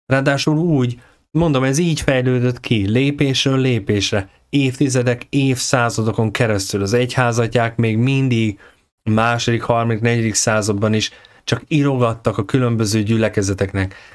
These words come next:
Nem voltak. Igen, kialakult már ez az episzkopátus, meg a püspökök, magyarán szólva, akik egy nagyobb régiót összefogtak, de még nem volt olyan, hogy,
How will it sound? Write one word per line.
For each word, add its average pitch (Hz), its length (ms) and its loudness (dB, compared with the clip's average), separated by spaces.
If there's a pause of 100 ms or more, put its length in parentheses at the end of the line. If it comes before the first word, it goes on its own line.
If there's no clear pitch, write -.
(100)
Nem 139 320 0
voltak. 113 480 0 (200)
Igen, 156 320 0
kialakult 139 640 0
már 120 220 0
ez 107 140 -2
az 104 120 -2
episzkopátus, 120 1080 0 (320)
meg 113 300 -2 (220)
a 123 80 0
püspökök, 123 580 0
magyarán 120 520 2
szólva, 117 380 2
akik 107 340 -4
egy 113 180 0
nagyobb 117 400 0 (100)
régiót 117 600 0
összefogtak, 120 680 0 (240)
de 123 140 2
még 131 180 2
nem 151 400 2
volt 120 300 0
olyan, 107 420 0 (320)
hogy, 120 280 -2